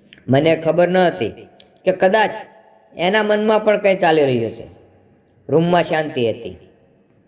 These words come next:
એની દીકરી ઊંઘી ગઈ હતી અને કોઈ અવરજવર ન હતી. જેમ જ મૂવી બંધ પૂરી થઈ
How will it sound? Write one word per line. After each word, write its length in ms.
એની 200
દીકરી 340
ઊંઘી 260
ગઈ 240
હતી 400
અને 240
કોઈ 320
અવરજવર 560
ન 80
હતી. 360
જેમ 340
જ 40
મૂવી 520
બંધ 360
પૂરી 220
થઈ 300